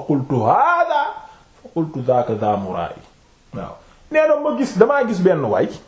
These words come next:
mu nekk di jooy quoi. Benn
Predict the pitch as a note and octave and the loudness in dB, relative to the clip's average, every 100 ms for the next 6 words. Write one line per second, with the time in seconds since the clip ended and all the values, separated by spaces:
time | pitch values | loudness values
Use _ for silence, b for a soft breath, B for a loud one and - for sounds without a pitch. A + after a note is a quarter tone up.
0 | _ _ - - - _ - - - - | _ _ -20 -20 -20 _ -20 -20 -20 -20
1 | - - - - - _ - _ _ _ | -20 -20 -20 -20 -20 _ -20 _ _ _
2 | - F3 - - - _ _ b b b | -12 -12 -14 -20 -20 _ _ b b b
3 | - D3+ G#3+ A3 - F3 D#3 E3+ G#3 D#3 | 2 2 4 0 0 2 4 2 2 -2
4 | A2+ E2 - - _ _ _ _ _ _ | -4 -6 -10 -20 _ _ _ _ _ _
5 | _ _ _ _ _ _ _ _ _ _ | _ _ _ _ _ _ _ _ _ _
6 | B2 F#2+ | -12 -10